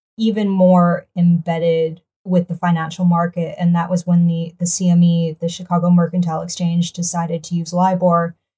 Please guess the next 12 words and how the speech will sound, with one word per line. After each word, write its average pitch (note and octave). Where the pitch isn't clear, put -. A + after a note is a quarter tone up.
instead F3
of E3
a, D#3+
a F#3
reference F3+
rate E3
that E3+
it -
had F3+
been F#3
calculating E3+
previously. F3